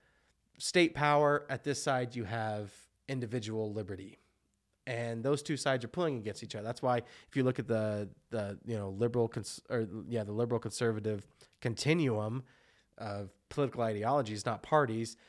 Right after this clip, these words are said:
you end up with basically communism on one end, and you end up with basically anarcho-libertarianism on one end.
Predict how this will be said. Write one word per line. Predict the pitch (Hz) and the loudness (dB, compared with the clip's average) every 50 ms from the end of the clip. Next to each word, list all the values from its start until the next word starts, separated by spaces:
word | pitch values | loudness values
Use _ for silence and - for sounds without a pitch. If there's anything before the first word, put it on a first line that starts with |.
| - - _ - | -20 -20 _ -4
you | 120 120 120 | 0 0 0
end | 113 117 | 2 0
up | 113 113 - | -2 -2 0
with | 117 104 101 - - _ _ - | -2 -2 -2 -4 -10 _ _ 2
basically | 143 131 117 - 135 - 123 110 107 | 2 2 4 2 0 0 2 2 2
communism | - - - - 127 123 127 127 131 131 131 135 135 127 156 147 143 | 0 -2 0 2 4 4 4 4 4 2 2 2 2 2 0 2 2
on | 143 147 147 | 2 2 2
one | 127 113 110 107 | 2 0 0 0
end, | 107 110 120 139 139 | 0 -2 -2 0 -2
and | 123 113 110 | -2 -4 -4
you | 113 110 | -2 -2
end | 113 120 117 120 | 0 0 0 0
up | 117 117 - 117 | -2 -2 0 -2
with | 113 107 - | -2 -2 0
basically | - 117 110 - - - 113 - | -2 -2 -2 -2 -2 -4 -4 -4
anarcho-libertarianism | - 123 123 123 120 117 117 113 - 120 113 110 117 110 113 104 - - 151 151 143 131 117 107 107 101 110 110 110 | -2 0 0 2 2 2 0 2 2 2 2 2 2 0 0 -2 -2 2 4 4 4 4 2 0 -2 -2 -2 -2 -2
on | 110 110 113 120 | -2 -2 -2 0
one | 135 151 135 98 | 0 0 0 0
end. | 82 78 78 - | -2 -6 -10 -14